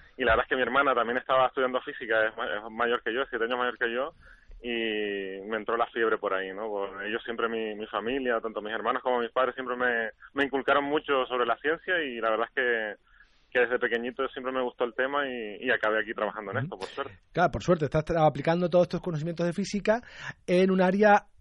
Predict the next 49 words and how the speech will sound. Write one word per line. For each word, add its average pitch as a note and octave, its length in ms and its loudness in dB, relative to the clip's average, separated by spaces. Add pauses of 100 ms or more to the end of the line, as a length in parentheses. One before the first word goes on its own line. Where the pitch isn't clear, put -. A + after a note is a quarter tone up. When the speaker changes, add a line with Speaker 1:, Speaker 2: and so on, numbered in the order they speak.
(240)
Speaker 2:
apasionante E3 680 4
y G#3 60 0
que E3 120 6
en D3 100 4
Canarias F3 680 4
es C#3+ 220 -2
más D3+ 160 6
aún, E3+ 340 6
que C#3 100 -4
es C#3+ 100 0
la D#3 180 4
vulcanología D3 640 2
y E3+ 40 4
la, C#3+ 360 2
la C#3 120 0
geolog-, B2+ 380 -2
y D3+ 60 -6
la F3+ 120 0
geología. B2+ 540 -2 (640)
Eh, E3+ 240 6
Itaiza, F3+ 500 4
van F#3 220 4
a A3+ 40 0
estar A3 520 6
con G3+ 160 4
un G#3 80 4
stand G3 420 2
en F3+ 100 2
la F3 120 4
Feria F3+ 180 6
de F3+ 60 8
la E3+ 80 2
Ciencia D#3+ 200 -2
de F3 60 6
La E3+ 60 4
Orotava, G3+ 320 8
el G3+ 80 6
Instituto D#3+ 400 -2
Geográfico D3+ 440 2
Nacional. E3+ 380 2 (300)
Cuéntanos G#3 640 4 (320)
qué G#3 140 4
podremos G3 300 4
ver. A#3 180 4 (840)
Speaker 1:
Bueno, C#3+ 220 4
el, A#2 80 4
el A2 240 2
stand D3 300 0
básicamente D#3 520 0